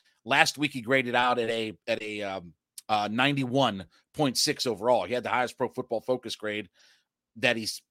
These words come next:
that of any Falcon this past week, ninety-four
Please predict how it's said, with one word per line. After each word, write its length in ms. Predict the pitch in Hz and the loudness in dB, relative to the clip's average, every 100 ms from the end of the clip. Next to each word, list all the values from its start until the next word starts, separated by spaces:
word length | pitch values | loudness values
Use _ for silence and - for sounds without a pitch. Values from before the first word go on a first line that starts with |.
| _ - - | _ -14 -6
that 180 | 120 120 | -2 0
of 120 | 120 | 2
any 200 | 139 147 | 2 2
Falcon 520 | - 139 135 98 90 78 _ | 2 4 4 0 -14 -18 _
this 120 | 113 | -12
past 300 | - 123 113 | -2 -2 -2
week, 200 | 139 117 - | -2 -4 -4
ninety-four 800 | 107 135 123 113 - 139 117 107 | -2 -2 -2 -6 -2 4 4 2